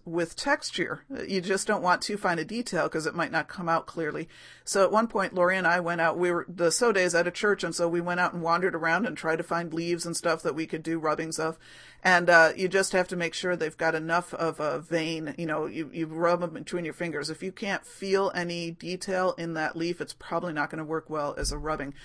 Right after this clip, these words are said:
Uh, we decided mid-April was not a good time to try to find leaves <laughs> where we live 'cause they're very, very small. They're just barely coming out yet.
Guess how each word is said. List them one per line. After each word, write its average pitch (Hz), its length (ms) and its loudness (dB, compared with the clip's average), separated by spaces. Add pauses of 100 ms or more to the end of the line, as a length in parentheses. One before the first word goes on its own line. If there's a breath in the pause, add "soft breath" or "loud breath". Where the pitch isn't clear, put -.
(440 loud breath)
Uh, 180 220 8
we 208 140 0
decided 202 720 4 (520)
mid-April 180 580 4
was 160 180 0
not 165 180 4
a 170 40 -2
good 175 180 -2
time 165 280 -4
to 165 60 -4
try 165 200 -2
to 160 60 0
find 170 340 -4
leaves 185 420 -2 (380)
<laughs> - 360 2
where 240 280 10
we 196 180 6
live 214 280 2
'cause 170 360 0
they're 160 200 2
very, 151 240 0
very 143 200 -4
small. 113 540 -4
They're 131 140 -6
just 143 200 -6
barely 151 240 -4
coming 151 280 -8
out - 160 -4
yet. 143 200 -6